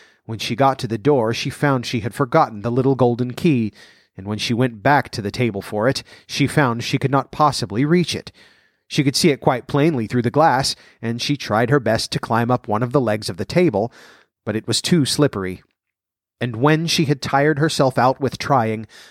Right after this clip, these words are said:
the poor little thing sat down and cried. "Come, there's no use in crying like that," said Alice to herself, rather sharply.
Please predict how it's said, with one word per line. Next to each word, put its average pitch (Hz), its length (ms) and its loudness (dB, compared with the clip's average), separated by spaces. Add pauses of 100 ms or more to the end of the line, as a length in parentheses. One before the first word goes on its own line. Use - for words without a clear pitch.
(220)
the 117 60 -10
poor 143 280 4
little 147 200 4
thing 104 340 -4
sat 131 380 -2
down 113 320 -2
and 113 140 -8
cried. 92 500 -8 (1400)
"Come, 127 280 0
there's 139 220 -2
no 180 140 4
use 160 340 0
in 139 100 0
crying 131 380 0
like 127 240 -2
that," 127 260 0
said 127 180 0
Alice 120 300 0
to 123 120 0
herself, 120 520 -2
rather 127 260 -2
sharply. 104 540 -2